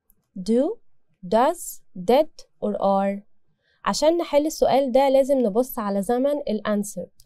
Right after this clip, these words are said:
تعالوا نشوف الانسر بيقول I went to the museum last Saturday. عندي كلمتين بتدل إن الزمن ده past simple، ألا وهي أول واحدة went وهي الماضي من go،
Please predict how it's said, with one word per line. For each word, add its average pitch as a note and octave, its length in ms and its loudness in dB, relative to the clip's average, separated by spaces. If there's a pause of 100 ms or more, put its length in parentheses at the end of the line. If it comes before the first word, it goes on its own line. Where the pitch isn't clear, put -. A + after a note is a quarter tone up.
(340)
تعالوا A#3 300 2
نشوف B3+ 280 0
الانسر B3+ 440 0
بيقول B3 440 -2 (180)
I C4 380 -2 (180)
went F#3 580 -2 (1600)
to A#3 240 2
the F#3 120 2
museum B3+ 800 0
last B3+ 500 -2 (840)
Saturday. G3+ 760 -2 (1400)
عندي D#4+ 380 2
كلمتين B3+ 600 4
بتدل C4 400 4
إن A3 180 4
الزمن C4+ 580 0
ده C#4+ 360 2
past B3 440 -4
simple، G#3 300 -6 (180)
ألا C#4+ 200 4
وهي A#3 360 2
أول D4 440 0
واحدة G3 580 0
went F4+ 400 2
وهي G#3 300 -2
الماضي G#3+ 460 0
من F#3+ 220 -2
go، C4 240 4